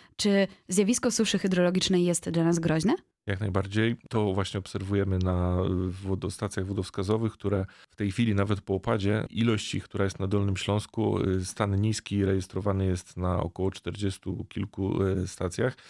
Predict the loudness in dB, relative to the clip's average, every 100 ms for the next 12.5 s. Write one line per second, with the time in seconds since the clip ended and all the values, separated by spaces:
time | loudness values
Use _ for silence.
0 | -20 -4 -2 -2 -2 -2 2 2 2 0
1 | 0 0 0 -4 -4 -4 -2 -4 -6 -2
2 | 0 -2 -4 -4 0 0 -2 -6 -8 -6
3 | -4 -4 -10 -20 -20 -10 -8 -6 -2 0
4 | 0 0 0 -2 -4 -20 _ _ -10 -2
5 | 0 0 0 0 0 0 -2 0 -2 0
6 | -2 -2 -4 -4 -8 -2 -2 0 -2 -2
7 | -2 -4 -6 -10 -12 -8 -6 0 0 0
8 | -4 -4 0 0 2 0 -4 -4 -2 -2
9 | -2 -2 -2 -4 -6 -4 -4 -4 -2 -2
10 | 0 0 0 2 2 2 0 0 0 -2
11 | -4 -4 -2 -4 -4 -4 -4 -2 0 -2
12 | -6 -4 -4 -2 -4